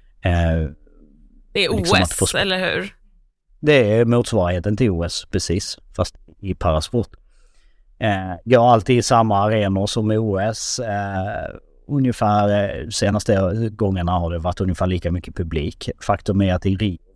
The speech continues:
Speaker 2: var det mer publik på Paralympics än på O S. Eh, så att det växer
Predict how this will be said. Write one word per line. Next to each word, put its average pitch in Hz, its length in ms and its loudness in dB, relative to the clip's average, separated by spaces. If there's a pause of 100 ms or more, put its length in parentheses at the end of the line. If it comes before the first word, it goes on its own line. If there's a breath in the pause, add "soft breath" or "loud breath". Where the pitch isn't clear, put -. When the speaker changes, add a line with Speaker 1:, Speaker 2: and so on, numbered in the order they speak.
(100)
Speaker 2:
var 95 60 -14
det 92 80 -12
mer 95 200 0
publik 90 500 -2
på 87 100 -4
Paralympics 87 760 -2
än 80 120 0
på 90 80 -2
O 85 240 -2
S. - 320 -6 (1300)
Eh, 92 200 -2 (1040)
så - 200 0
att 95 120 0
det - 220 -4
växer 87 580 -2